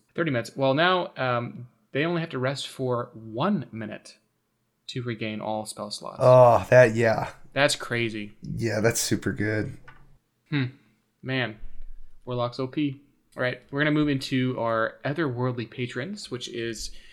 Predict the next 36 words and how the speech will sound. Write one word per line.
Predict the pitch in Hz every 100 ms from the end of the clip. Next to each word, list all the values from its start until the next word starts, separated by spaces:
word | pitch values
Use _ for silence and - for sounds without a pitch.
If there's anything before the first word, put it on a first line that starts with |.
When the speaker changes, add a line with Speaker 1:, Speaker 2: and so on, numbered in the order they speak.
| -
Speaker 1:
the | - 113
terminology | - 165 139 135 127
they | 123
use | 113 113 -
for | 120
subclasses | - 127 - 117 113 120 -
for | - 104
the | 110
Warlock. | 113 117 113 - _ _ _ _ _ _ _ - _
We're | 135
gonna | 127
start, | - - 127 135 - -
uh, | 123 117
since | 131 123
we've | 123
talked | 123 123
a | 117
lot | 117
about | 117 113 107 - - - - - - - - -
summoning | - - 190 170 156 147
demons | 135 131 147 170 127
and | 110
deals | 120 117
with | 113
the | 107
devil, | 117 131
we're | 143
gonna | 127
start | - 127 120 123
with | 120 - - _ _ _ _ 123
the | 127
Fiend, | - - 160 160 127 110 - - - - - - - - - - - -
uh, | 123 107
patron. | 101
Speaker 2:
Ah, | 113 110 110 104 95 95 98
yes. | 95 98 104 - - - -